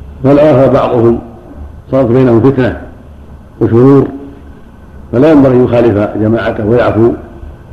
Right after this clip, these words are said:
ويسبب فتنة بينهم وشرا وقتالا وتقاطعا ونحو ذلك، فلترك العفو في هذه الحال حتى ينفذ القصاص وتهدأ الأمور وتطفأ الفتن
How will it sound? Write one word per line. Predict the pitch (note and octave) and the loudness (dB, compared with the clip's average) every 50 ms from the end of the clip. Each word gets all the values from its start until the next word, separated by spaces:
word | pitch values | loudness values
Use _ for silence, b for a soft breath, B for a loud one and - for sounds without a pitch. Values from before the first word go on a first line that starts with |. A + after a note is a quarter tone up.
| - - - - - - | -20 -20 -20 -20 -10 -2
ويسبب | A2 A#2 A#2+ C3+ C#3 B2+ A#2+ A2+ C3+ | -2 0 2 2 0 0 2 0 2
فتنة | C3 C3+ B2+ G#2+ A#2+ A2+ | 2 2 0 2 0 0
بينهم | G#2+ A#2+ B2 A2+ A2+ A2 A2 A2 G#2+ - | 2 2 2 2 2 0 0 0 -2 -2
وشرا | A2 A2+ B2+ B2 A2 A#2 A#2+ A#2 - - - - | -2 0 0 0 2 2 0 0 -2 -4 -8 -12
وقتالا | G2 F2+ - A2 B2 B2 B2 B2 A2+ - - - - - - - - - - - - - - - - - - - | -12 -6 -2 0 2 2 4 2 2 0 -2 -6 -12 -16 -18 -20 -20 -20 -20 -20 -20 -20 -20 -20 -20 -14 -12 -10
وتقاطعا | G#2 A2 - - A#2+ B2 A#2+ A#2+ A2 G#2+ A#2 | -8 -8 -4 -4 -4 -4 -2 -4 -2 0 0
ونحو | A#2 A2+ A2 A2+ - - G2 | 2 2 2 0 -2 -2 0
ذلك، | G#2+ A2+ A#2 A#2+ C3 A2+ - - - - - - - - - - - - - - - - | 0 0 0 0 -2 -4 -6 -12 -16 -18 -18 -18 -18 -18 -20 -20 -18 -18 -18 -14 -6 -6
فلترك | A2+ A2 - - - | -4 0 0 0 2
العفو | C#3 C#3+ C3 C3+ A2+ A2 | 2 2 2 2 2 2
في | A#2 A#2+ G#2+ | 2 2 2
هذه | G#2 G#2+ G#2+ A2 | 2 2 2 0
الحال | G2+ - A2+ A#2 B2 A#2 A2 G2+ - - - - - - - - | 0 -2 -2 0 0 2 0 0 -2 -6 -14 -18 -18 -18 -16 -16
حتى | G2+ - A2 | -8 -4 0
ينفذ | A#2 C3 D3 D#3+ A2+ A#2+ A2 | 0 2 2 2 0 0 0
القصاص | A2+ G#2+ G#2 G#2+ F#2+ - B2 B2 A#2 - - - - - - - - - - - - - - - - - | 0 -2 -4 -6 -4 -2 0 0 0 -2 -4 -8 -14 -16 -20 -20 -20 -20 -20 -20 -20 -20 -20 -20 -10 -8
وتهدأ | A#2+ G#2+ A#2+ A2+ A2 B2 C3+ B2 | -4 -2 0 0 2 2 4 4
الأمور | A#2 A#2 A#2 A#2 A#2 A#2+ B2+ B2+ B2 G#2+ - - - - | 2 2 2 0 2 2 2 2 2 0 -2 -6 -12 -10
وتطفأ | - - B2+ B2+ - B2+ - B2 | -4 -4 -4 -2 0 -2 0 0
الفتن | A#2+ G2+ A#2 A#2+ A#2+ C3 B2 A#2 | 2 2 0 2 2 0 0 0